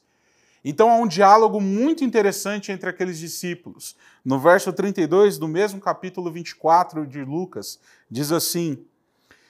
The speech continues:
"Perguntaram-se um ao outro, 'Não estava queimando o nosso coração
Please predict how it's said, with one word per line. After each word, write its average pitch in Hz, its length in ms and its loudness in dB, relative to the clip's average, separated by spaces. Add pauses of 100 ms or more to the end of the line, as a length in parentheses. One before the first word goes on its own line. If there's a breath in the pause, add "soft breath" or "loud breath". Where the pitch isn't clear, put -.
(340)
"Perguntaram-se 202 840 6
um 214 200 0
ao 202 160 8
outro, 185 800 4
'Não 208 320 2
estava 226 540 8
queimando 208 580 -2
o 202 80 -4
nosso 208 540 2
coração 170 760 2